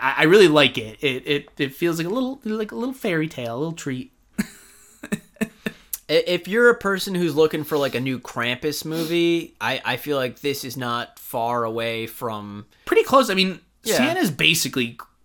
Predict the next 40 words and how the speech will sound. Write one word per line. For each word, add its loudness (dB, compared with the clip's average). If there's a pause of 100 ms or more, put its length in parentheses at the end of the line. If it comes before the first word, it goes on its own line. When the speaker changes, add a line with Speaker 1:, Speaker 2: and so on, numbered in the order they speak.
(120)
Speaker 1:
big 2
Krampus -8
in -6
this -10
movie. -12
Speaker 2:
Giant 0
Krampus, -4
Speaker 1:
Yeah, 4
Speaker 2:
right? -2
Speaker 1:
you 2
Speaker 2:
Yeah. 2
Speaker 1:
don't 0
get 6
a 6
real 6
good 2
look 0
at 4
him, -2
but, 0
I 0
mean, -2
you -6
get 2
en-, 0
you -4
see 2
enough 4
of -2
them 4
horns, 2
you're 0
like, 0
Speaker 2:
Yeah. 6
Speaker 1:
"That's 0
a -2
Krampus -4
horn." -8
Speaker 2:
Yeah. -6 (760)
Speaker 1:
<laughs> -2